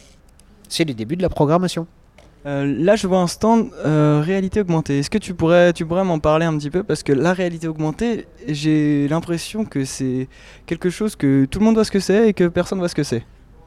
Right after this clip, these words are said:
Speaker 1: Ok, d'accord. Bon, bah alors on va essayer de poser les bases. Euh, réalité augmentée, ça va être, euh, enrichir une image de base. Donc on va prendre, euh, un dispositif comme par exemple une caméra.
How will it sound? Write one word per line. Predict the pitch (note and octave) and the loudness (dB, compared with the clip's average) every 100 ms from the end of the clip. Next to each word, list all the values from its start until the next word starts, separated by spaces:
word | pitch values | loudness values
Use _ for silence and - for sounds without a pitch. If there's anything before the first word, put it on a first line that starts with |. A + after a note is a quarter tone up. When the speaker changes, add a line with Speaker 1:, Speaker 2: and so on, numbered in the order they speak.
| - - - | -20 -20 -12
Speaker 1:
Ok, | A#2 B2+ | -6 -4
d'accord. | A2 A2+ - - | -4 -4 -6 -8
Bon, | A2 G#2 | -8 -8
bah | G2 | -8
alors | G2 G2+ | -6 -6
on | |
va | G#2+ | -4
essayer | A2+ - B2 | -4 -4 -6
de | |
poser | - A#2 G#2+ | -4 -2 0
les | G2 | 0
bases. | G#2+ C3+ A2+ G#2 A#2 A#2+ | 0 2 0 -4 -8 -4
Euh, | G#2 G2+ | -2 -2
réalité | G2+ C3 C3+ C#3 D3 | 0 2 2 -2 -4
augmentée, | A#2+ B2 A#2+ D3 D#3+ | -4 -4 -6 -6 -8
ça | - A2+ | -8 -8
va | |
être, | A2 - G#2 | -8 -8 -10
euh, | G2+ | -6
enrichir | C#3 B2+ C3 - C3 | -4 -4 -4 -2 -2
une | A2+ | -2
image | G#2 G#2+ C3 A#2+ G2+ G#2+ | -2 0 0 0 -4 -6
de | G#2 | -6
base. | G2 A2 C#3+ G#2 G2 - - - - - - | -2 -2 -2 -4 -12 -18 -18 -14 -14 -16 -12
Donc | A#2 G#2 | -10 -8
on | |
va | G#2+ A2 | -4 -4
prendre, | - D3 C#3+ G#2+ | -6 -6 -6 -6
euh, | G2 G2+ | -8 -8
un | G2+ | -8
dispositif | A2 A#2+ - A#2 A2+ - D#3 | -8 -10 -8 -6 -6 -4 -4
comme | - A2 G#2 | -2 -2 0
par | G2+ | 0
exemple | G#2 B2 - | 0 -2 -6
une | G#2+ G#2+ | -8 -2
caméra. | A2 G#2 G2 D#3+ | -2 0 0 -2